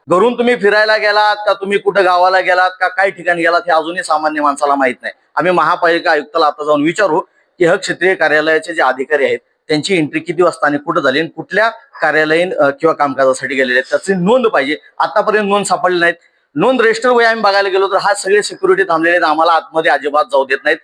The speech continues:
ह्याचं उत्तर प्रशासन विभाग, महापालिका आयुक्त यांनी दिलं पाहिजे.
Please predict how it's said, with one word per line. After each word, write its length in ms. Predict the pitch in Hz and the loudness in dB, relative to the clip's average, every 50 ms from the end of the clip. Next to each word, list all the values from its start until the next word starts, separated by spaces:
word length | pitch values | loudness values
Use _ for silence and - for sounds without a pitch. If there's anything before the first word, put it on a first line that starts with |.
| _ _ _ _ | _ _ _ _
ह्याचं 340 | - 175 190 208 208 269 269 | -4 -2 -2 0 0 0 0
उत्तर 420 | 254 202 175 - - 196 202 190 | 0 0 -4 -4 -2 0 0 0
प्रशासन 580 | 190 - 175 170 160 - 185 180 180 185 175 160 | 0 -2 -2 -2 0 0 -2 -2 -2 -4 -2 -2
विभाग, 280 | 156 147 147 160 165 160 - - 147 | 0 2 2 2 0 0 -4 -6 -4
महापालिका 580 | 143 131 139 139 - 139 131 139 - - 127 | -2 -2 -2 -2 -2 -2 -2 -2 -2 0 0
आयुक्त 320 | 123 139 147 143 - - 156 | 0 0 -2 -4 -4 -2 0
यांनी 260 | 147 131 139 143 143 | 0 0 0 -2 -2
दिलं 200 | 120 139 139 139 | 0 0 0 2
पाहिजे. 280 | 139 139 135 143 180 | 2 2 0 0 -2